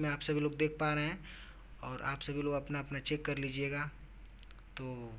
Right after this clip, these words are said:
बहुत बहुत धन्यवाद, बहुत बहुत congratulation, many many congratulation। आप सभी लोग जाइए, ज्वाइन कीजिए पच्चीस तारीख, छब्बीस तारीख, सत्ताईस तारीख और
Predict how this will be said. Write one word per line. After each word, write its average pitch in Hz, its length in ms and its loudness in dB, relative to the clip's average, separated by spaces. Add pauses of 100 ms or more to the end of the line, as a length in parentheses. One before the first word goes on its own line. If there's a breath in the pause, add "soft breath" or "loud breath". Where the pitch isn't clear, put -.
(160)
बहुत 147 240 2
बहुत 147 200 2
धन्यवाद, 147 500 2 (540 loud breath)
बहुत 135 200 0
बहुत 139 340 4 (100)
congratulation, 139 600 -4 (120)
many 143 200 -4
many 143 200 -6
congratulation। 143 720 2 (180)
आप 147 140 0
सभी 143 200 0
लोग 135 160 0
जाइए, 139 260 4
ज्वाइन 139 300 2
कीजिए 139 240 0
पच्चीस 139 400 -4
तारीख, 135 280 0
छब्बीस 143 340 -2
तारीख, 139 180 0
सत्ताईस 135 440 0
तारीख 135 300 -2
और 196 240 0